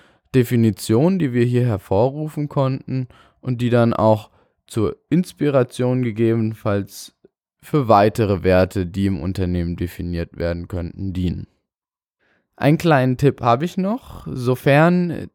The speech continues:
die erste Verwendung der Reizwortmethode beziehungsweise das erste Reizwort nicht wirklich erträglich war, dann kann man das Ganze auch nochmal mit unterschiedlichen Wörtern durchspielen. Und dann kommt relativ sicher ein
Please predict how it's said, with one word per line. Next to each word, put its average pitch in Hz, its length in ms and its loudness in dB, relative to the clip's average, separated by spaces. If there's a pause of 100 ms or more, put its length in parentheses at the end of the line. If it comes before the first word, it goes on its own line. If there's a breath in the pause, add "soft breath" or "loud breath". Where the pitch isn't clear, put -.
die 139 160 0
erste 175 500 0
Verwendung 110 800 2
der 92 200 0
Reizwortmethode 101 1080 0
beziehungsweise 95 600 -2
das 95 320 -2
erste 117 480 0
Reizwort 98 640 0
nicht 113 200 -2
wirklich 113 380 0
erträglich 135 720 -4
war, 143 280 0 (480 loud breath)
dann 123 100 0
kann 165 160 4
man 170 160 4
das 135 160 2
Ganze 123 420 2
auch 113 140 0
nochmal 113 300 4
mit 104 200 2
unterschiedlichen 98 840 -2
Wörtern 85 420 0
durchspielen. - 720 -8
Und 87 160 -6
dann 101 200 0
kommt 107 320 0 (560 loud breath)
relativ 143 520 2
sicher 110 640 2
ein 85 400 -6